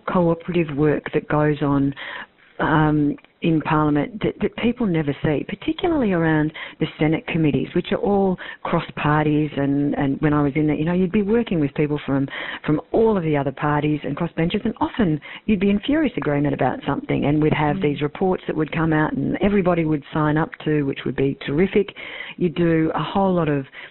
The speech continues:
Speaker 1: work with other, other, you know, people from other parties to, to get things to happen. I remember when I had responsibility for Indigenous health, and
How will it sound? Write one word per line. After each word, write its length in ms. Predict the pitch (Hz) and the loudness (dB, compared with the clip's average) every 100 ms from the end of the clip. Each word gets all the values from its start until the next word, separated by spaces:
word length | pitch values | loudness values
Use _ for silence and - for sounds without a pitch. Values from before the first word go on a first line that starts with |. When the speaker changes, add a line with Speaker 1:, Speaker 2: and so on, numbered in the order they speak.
| - - | -12 -2
Speaker 1:
work 300 | 156 165 165 - - - | 2 4 4 0 -8 -18
with 320 | - 95 170 147 - - | -12 -2 0 0 -2 0
other, 280 | 160 160 - | 2 2 2
other, 340 | 156 151 156 - | 0 2 0 0
you 60 | 160 | -2
know, 80 | 156 | 2
people 200 | 175 156 | 2 2
from 100 | 160 | 2
other 160 | 151 147 | 2 2
parties 440 | - 156 151 151 143 | 2 2 2 0 0
to, 140 | - 147 - - - - | -2 -2 -2 -10 -10 -2
to 180 | - 160 - 160 | 2 2 2 0
get 120 | 175 - | 0 0
things 240 | 165 160 - | 0 0 -2
to 60 | |
happen. 560 | 139 - 165 - 170 165 - | -2 0 0 2 0 0 -2
I 60 | 156 | 0
remember 280 | 170 190 185 | 2 2 2
when 140 | 165 | 2
I 120 | 147 | 2
had 120 | 156 143 | 2 0
responsibility 680 | 139 147 135 147 151 147 147 | 0 -2 0 0 2 2 0
for 80 | - | 0
Indigenous 500 | 139 151 147 135 135 - | 2 0 0 -2 0 2
health, 220 | 190 202 - - | 2 2 0 0
and 240 | 151 151 | 2 2